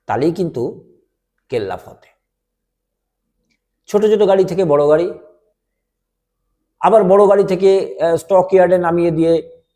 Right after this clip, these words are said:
ছোট ছোট গাড়ি, আবার সেই স্টক ইয়ার্ডটাও কিন্তু, আহ, সেটাও আবার সরকারি নয়, মানে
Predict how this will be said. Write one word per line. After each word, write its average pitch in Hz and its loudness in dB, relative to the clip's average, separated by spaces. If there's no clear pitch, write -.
ছোট 135 -2
ছোট 160 -4
গাড়ি, 180 0
আবার 208 2
সেই 233 -2
স্টক 185 0
ইয়ার্ডটাও 220 2
কিন্তু, 208 0
আহ, 147 -2
সেটাও 180 -2
আবার 175 2
সরকারি 117 -4
নয়, 82 -16
মানে 165 -8